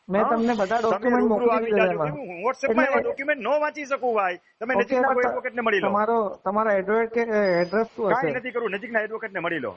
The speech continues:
Speaker 2: તમને એવું થતું હોય કે આ
Speaker 1: ઓકે.
Speaker 2: કમાવાનું સાધન છે, તો આ કમાવાનું સાધન નથી. જે જવાબ આપી શકાતા હોય એટલા જ આપી શકાય. જવાબની પણ મર્યાદા હોય ને.
Speaker 1: અરે સાહેબ, એ વાત તમારી સાચી, પણ એમ નહીં, તમારો એડ્રેસ શું છે?
Speaker 2: રાજકોટ. જ્યારે આવું હોય ત્યારે
Speaker 1: રાજકોટ છે.
Speaker 2: મેસેજ કરજો.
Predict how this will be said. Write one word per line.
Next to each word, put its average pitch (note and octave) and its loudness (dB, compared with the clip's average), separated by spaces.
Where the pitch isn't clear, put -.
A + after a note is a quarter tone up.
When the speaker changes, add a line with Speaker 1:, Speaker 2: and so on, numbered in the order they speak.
Speaker 2:
તમને G3 -2
એવું A3 0
થતું G3 -2
હોય A3+ 2
કે A3 0
આ A3 2
Speaker 1:
ઓકે. G#3 -6
Speaker 2:
કમાવાનું G#3+ -4
સાધન F#3+ -6
છે, G#3 -2
તો G#3+ -4
આ G#3+ 0
કમાવાનું A3+ 0
સાધન A3+ -2
નથી. A#3 -4
જે A3+ 2
જવાબ A3+ 0
આપી G#3+ -4
શકાતા C4+ 0
હોય C4 4
એટલા C#4+ -2
જ C#4+ -4
આપી C#4 -8
શકાય. G3+ -2
જવાબની G#3+ 0
પણ C4+ -4
મર્યાદા B3+ -2
હોય F3+ -2
ને. E4 -2
Speaker 1:
અરે E3 -14
સાહેબ, E3 -8
એ E3 -2
વાત E3+ 2
તમારી E3+ -4
સાચી, D#3+ -4
પણ F#3+ -2
એમ F3+ 0
નહીં, G3+ 2
તમારો F3+ 0
એડ્રેસ E3+ 2
શું G#3+ -2
છે? D#3 -2
Speaker 2:
રાજકોટ. F#3 -2
જ્યારે F3+ 2
આવું E3+ 2
હોય G#3 -2
ત્યારે G3+ -2
Speaker 1:
રાજકોટ F#3 -6
છે. F3+ -6
Speaker 2:
મેસેજ E3 -12
કરજો. B2 -6